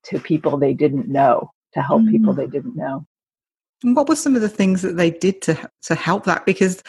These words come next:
Speaker 2: I look at this and think it's, y-, you know, I'm stating the obvious back then, but, you know, we look at the world now and it's so easy to communicate and drive a cause and, and all of this. We're talking way, way back when they,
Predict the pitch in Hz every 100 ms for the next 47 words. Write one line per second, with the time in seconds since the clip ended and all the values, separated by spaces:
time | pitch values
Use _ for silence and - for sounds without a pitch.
0 | - - 214 247 226 190 175 180 165 175
1 | 165 190 - - _ - - _ _ _
2 | _ _ _ _ - 208 - - 196 180
3 | 175 - - 220 190 170 170 170 165 160
4 | 151 151 156 151 165 - 190 175 160 165
5 | 190 185 170 165 160 160 151 147 160 156
6 | 160 - - 165 147 151 - - 165 156
7 | 151 156 156 156 151 151 147 - 170 151
8 | 156 156 147 147 151 - - _ 170 151
9 | 139 147 - 196 170 165 151 160 180 160
10 | 151 151 156 - 151 147 147